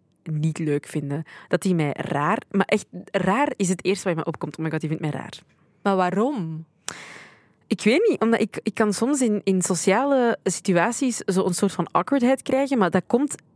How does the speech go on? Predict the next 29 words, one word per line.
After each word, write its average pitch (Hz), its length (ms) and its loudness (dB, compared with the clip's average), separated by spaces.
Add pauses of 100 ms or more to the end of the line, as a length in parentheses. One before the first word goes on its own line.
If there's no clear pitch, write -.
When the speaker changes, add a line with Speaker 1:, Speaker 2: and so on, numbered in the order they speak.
(120)
Speaker 1:
Allee, 175 180 2
wat 165 140 4
mensen 185 400 0
zeggen 185 220 0
tegen 185 220 0
mij, 160 180 0
is 175 160 -2
dat 170 100 0
dat 165 120 0
niet 180 200 -2
altijd, 170 360 0
dat 165 140 0
dat 165 120 0
niet 165 200 -2
Speaker 2:
Dat 190 140 0
Speaker 1:
overkomt. 196 260 2
Speaker 2:
komt 240 380 2
nooit 180 300 -2
over, 165 280 -6
Kouter. - 280 -2
Speaker 1:
Maar 175 180 -20
in 220 120 2
mijn 202 160 4
hoofd 196 420 0
is 214 160 0
dat 170 180 2
wel 156 200 -4
zo. 143 120 -4
Speaker 2:
Ja. 165 200 -4